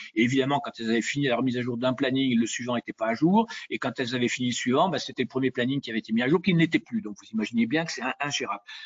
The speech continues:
Donc, dans Simplex Synchro, on a travaillé sur des systèmes permettant de planification à trois niveaux. Une planification au niveau du métier,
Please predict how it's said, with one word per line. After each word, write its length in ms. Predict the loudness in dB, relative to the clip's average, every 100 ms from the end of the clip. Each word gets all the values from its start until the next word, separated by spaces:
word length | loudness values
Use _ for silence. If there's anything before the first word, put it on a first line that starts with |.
| -10 -2
Donc, 160 | -2 0
dans 120 | -2
Simplex 500 | 0 -2 0 -2 -2
Synchro, 380 | -4 -2 2 2
on 60 | 2
a 80 | 0
travaillé 440 | -2 -2 2 4
sur 160 | 2 0
des 100 | -2
systèmes 420 | -4 -6 -2 -2
permettant 400 | -2 -4 -2 0
de 80 | 0
planification 680 | 0 0 -2 -2 -4 0 0
à 60 |
trois 200 | 2 2
niveaux. 360 | 4 6 6 4 -18 _ 2
Une 140 | 4
planification 680 | 4 2 0 2 0 0 0
au 100 | 4
niveau 340 | 4 8 6
du 120 | 6 2
métier, 500 | 2 4 4 2